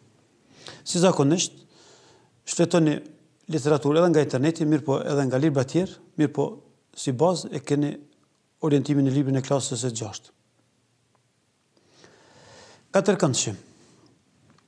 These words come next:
Para se të fillojmë, njësim si morë, po besoj që përpara keni një fletore së një flet, laps dhe vizore, në mënyrë që paralelisht së bashku me mua të punoni edhe ju në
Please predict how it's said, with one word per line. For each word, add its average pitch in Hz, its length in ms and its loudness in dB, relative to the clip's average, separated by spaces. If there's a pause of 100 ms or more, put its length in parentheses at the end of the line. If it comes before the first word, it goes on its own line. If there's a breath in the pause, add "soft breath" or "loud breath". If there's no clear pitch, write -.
(240)
Para 202 160 6
se 196 140 4
të 170 160 4
fillojmë, 190 400 2 (480)
njësim 170 320 2
si 147 100 0
morë, 170 220 4
po 156 100 4
besoj 156 300 2
që 147 220 2 (680)
përpara 165 440 2
keni 139 300 2 (340)
një 156 180 0
fletore 147 380 0
së 135 100 -2
një 120 140 -4
flet, 180 240 -2 (540)
laps 196 320 -4
dhe 131 260 0
vizore, 151 400 2 (460 loud breath)
në 147 120 2
mënyrë 170 260 4
që 151 180 2
paralelisht 175 640 2
së - 200 -2
bashku 160 280 2
me 143 80 2
mua 165 180 4
të 165 180 -2
punoni 151 420 2
edhe 143 240 2
ju 143 80 2
në 147 160 0